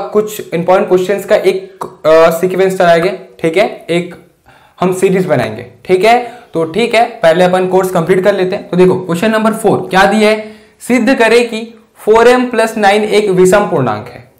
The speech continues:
ठीक है। इसका मतलब हमें ये proof करना है कि four M plus nine is a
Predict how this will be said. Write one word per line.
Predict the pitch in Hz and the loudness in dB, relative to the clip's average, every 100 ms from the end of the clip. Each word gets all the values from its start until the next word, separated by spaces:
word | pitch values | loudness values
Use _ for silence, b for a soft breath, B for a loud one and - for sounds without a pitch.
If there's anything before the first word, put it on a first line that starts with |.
| - | -6
ठीक | 175 185 | -4 -2
है। | 226 B B B B | -4 B B B B
इसका | 185 180 240 | -6 2 2
मतलब | 233 214 190 202 - - B B _ - | 4 2 2 2 2 -8 B B _ -2
हमें | 214 240 | 2 2
ये | 220 247 | 4 2
proof | 233 247 247 | 2 -2 0
करना | 214 214 | 0 0
है | 220 226 | -2 -4
कि | 240 247 | -2 -2
four | - 208 220 | 0 4 4
M | 226 220 | 4 0
plus | 220 220 | 0 0
nine | 220 190 196 208 185 | 0 0 2 0 -2
is | 190 | 0
a | 202 | 0